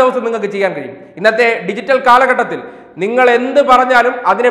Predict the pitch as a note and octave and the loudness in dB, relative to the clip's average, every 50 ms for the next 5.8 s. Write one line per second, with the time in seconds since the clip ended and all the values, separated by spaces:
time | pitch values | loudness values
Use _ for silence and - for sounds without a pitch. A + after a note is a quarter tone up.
0 | B3 A#3+ A3 A3+ B3+ - - C4+ C4+ C4 C4+ B3+ A#3+ A3+ A#3 A#3 B3 B3 A#3+ A#3+ | 0 0 0 0 0 2 2 2 4 4 2 2 2 0 2 2 0 0 0 0
1 | A#3 A#3 A#3+ A3+ A#3 B3 B3 A#3+ A#3 A#3+ - - - - - - F3+ A3 A#3 A3+ | 0 0 -2 -2 -2 0 0 2 2 0 -2 -4 -10 -14 -14 -10 -8 -6 0 4
2 | G#3+ A#3 A#3 A3+ B3+ B3+ B3+ B3 B3 A#3 A#3 A3 G3 E3 - - - - - G#3+ | 4 4 4 2 0 -2 0 0 0 0 2 0 0 0 -4 -10 -16 -2 0 4
3 | G3+ A3 A#3 - B3+ - B3+ B3+ B3 B3 A3 - - G#3+ A3+ - A#3+ A3+ G3 A3 | 4 4 4 2 2 0 0 0 0 -2 -4 -4 -8 -8 -6 -2 -2 -2 0 0
4 | G#3+ G3 F3+ F#3 F#3 G3+ G3+ F3 D3+ B2+ - - - - - - - E3+ G3 A#3+ | -2 0 0 0 0 0 0 0 -2 -2 -6 -12 -14 -18 -8 -2 0 0 2 4
5 | C4 C4 C4 C4 C4 B3+ B3+ B3+ A#3+ A#3 B3 A#3+ A#3 G3+ F3 - | 4 4 6 4 4 4 2 2 4 2 2 4 2 2 2 2